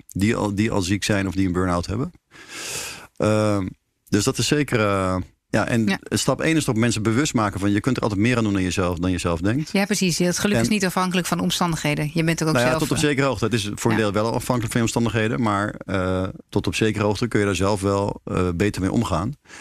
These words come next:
Speaker 1: En je kunt ook zeggen, eigenlijk bottom line zijn er dan maar twee dingen die je kunt doen. Dat is namelijk je gedrag aanpassen of je denken.
Speaker 2: Ja.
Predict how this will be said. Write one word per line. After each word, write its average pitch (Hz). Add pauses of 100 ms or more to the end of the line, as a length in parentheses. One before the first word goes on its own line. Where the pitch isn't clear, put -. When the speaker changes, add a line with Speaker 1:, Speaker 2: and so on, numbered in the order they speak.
(260)
Speaker 1:
En 104
je 101
kunt 131
ook 123
zeggen, 120
eigenlijk 127
bottom 117
line 127
zijn -
er 104
dan 98
maar 95
twee 110
dingen 131
die 127
je 123
kunt 123
doen. 160 (260)
Dat -
is -
namelijk 101
je 110
gedrag 110
aanpassen 107
of 95
je 107
denken. 82 (280)
Speaker 2:
Ja. -